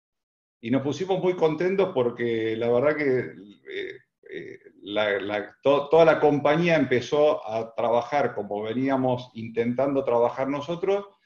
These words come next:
y la verdad que la compañía se adaptó muy bien, en general muy bien, y, y, mm, recibí, digamos, gente que era muy descreída de, de, de home office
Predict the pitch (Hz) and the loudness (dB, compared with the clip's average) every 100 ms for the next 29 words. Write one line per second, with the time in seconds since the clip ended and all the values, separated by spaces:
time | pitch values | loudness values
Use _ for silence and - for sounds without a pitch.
0 | _ - 139 165 226 220 160 143 147 175 | _ -6 -2 0 0 0 0 0 -4 -4
1 | 220 - 131 131 151 190 196 - _ _ | -6 -4 -4 -4 -4 -4 -4 -10 _ _
2 | _ 113 123 127 127 127 151 185 160 131 | _ -6 -4 -4 -4 -4 -2 -2 -2 -2
3 | 101 95 95 104 117 - 120 143 185 156 | -4 -8 -14 -14 -12 -6 -4 -2 -2 -2
4 | 165 151 160 185 202 - _ _ _ _ | -6 -4 -2 -2 -2 -6 _ _ _ _
5 | _ _ _ 120 120 117 113 107 107 104 | _ _ _ -2 0 0 -2 -2 -4 -2
6 | 101 101 - - 110 107 104 101 104 101 | -2 -4 -8 -12 -10 -8 -8 -6 -8 -8
7 | 101 98 98 95 98 _ _ _ _ - | -12 -14 -14 -14 -16 _ _ _ _ -6
8 | 113 110 131 135 160 185 170 143 123 120 | -6 -2 0 2 2 2 2 4 4 2
9 | 123 143 147 135 151 156 151 123 113 117 | 2 2 2 0 2 2 2 0 0 0
10 | 123 120 127 151 147 - 135 135 175 190 | 2 2 2 0 0 -2 0 2 2 2
11 | 147 123 113 113 107 104 107 104 104 107 | 4 4 4 2 0 -2 -2 -2 -4 -6
12 | 107 - 131 156 165 175 180 185 | -8 -4 -2 0 0 -2 -2 -4